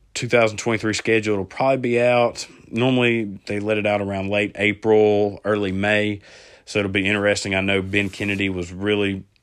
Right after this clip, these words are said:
been harping on doing a complete revamp of the schedule starting next season. So it's gonna be interesting. We can start kinda talking about what that schedule will look like, what new tracks are we going to,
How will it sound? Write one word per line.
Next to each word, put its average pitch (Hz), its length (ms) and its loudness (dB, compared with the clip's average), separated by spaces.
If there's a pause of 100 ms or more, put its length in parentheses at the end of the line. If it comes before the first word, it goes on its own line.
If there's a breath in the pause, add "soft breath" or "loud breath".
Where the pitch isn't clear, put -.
(580)
been 101 120 -2
harping 101 400 -2
on 87 220 -4 (460 loud breath)
doing 95 300 -4
a 85 80 -6
complete 113 560 -2
revamp 104 480 -2
of 92 80 -8
the 85 80 -8
schedule 110 440 0
starting 104 400 -2
next 90 220 -8
season. 117 560 -2 (380 loud breath)
So 92 400 0
it's 87 120 -6
gonna 107 200 -2
be 101 100 0
interesting. 101 400 0
We 95 100 -4
can 87 140 -10
start 98 320 -2
kinda 90 220 -6
talking 101 420 -4
about 92 320 -2
what 95 220 -2
that 95 220 -4
schedule 95 340 -4
will 92 140 -2
look 98 100 -4
like, 92 260 -2
what 98 220 -2
new 95 160 -4
tracks 98 400 -6
are 90 60 -6
we 87 120 -4
going 107 380 0
to, 110 480 0